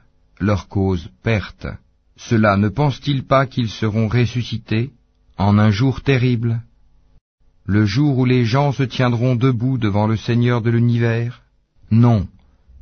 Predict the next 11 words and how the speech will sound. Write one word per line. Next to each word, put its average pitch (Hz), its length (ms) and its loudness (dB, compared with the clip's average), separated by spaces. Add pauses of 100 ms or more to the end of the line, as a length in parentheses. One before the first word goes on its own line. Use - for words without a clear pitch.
(180)
Mais 123 120 4
en 123 80 4
vérité, 120 500 0
le 110 140 2
livre 113 340 2
des 110 140 0
libertins 113 600 0
sera 107 480 -2
dans 101 140 -2
le 101 140 0
Sijjin. 98 640 -4